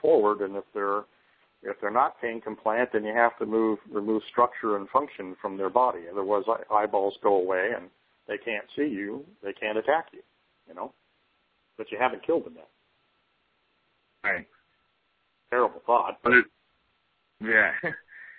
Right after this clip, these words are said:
Speaker 2: There's, there's always that option in it, too. I mean, with some of the, um,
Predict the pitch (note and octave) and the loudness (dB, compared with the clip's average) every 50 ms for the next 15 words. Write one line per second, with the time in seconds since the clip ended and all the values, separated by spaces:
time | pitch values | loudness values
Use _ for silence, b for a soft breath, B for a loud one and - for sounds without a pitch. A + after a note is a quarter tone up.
0 | B B B _ _ - A#2 A#2+ A2+ G#2+ - - G#2 B2 B2+ B2+ B2 C#3 D3 D#3 | B B B _ _ -4 -2 -2 -2 -4 -6 -4 -2 0 0 2 2 4 4 4
1 | D3+ B2 C3 B2 - A2 D3 D#3+ E3 D#3 - B2 A2+ A2+ A2 A2 G#2+ G2 G2 - | 4 4 0 0 2 2 0 0 0 -4 -8 -12 -10 -10 -8 -8 -10 -12 -10 -10
2 | D3+ D#3 C#3 G2+ G2 G#2 G#2 G2+ G#2 G#2 G#2+ G#2+ G#2 - - B2+ B2+ C3+ B2+ A2+ | -6 -4 -4 -4 -4 -6 -6 -6 -6 -6 -6 -6 -6 -6 -6 -6 -6 -6 -6 -4
3 | A2 G#2+ G#2 G2+ G2 F#2 F2 - - G#2 G2+ F#2+ F#2 F2+ F#2 F2+ E2+ | -2 0 0 0 -2 -4 -6 -10 -8 -6 -4 -4 -4 -6 -8 -12 -14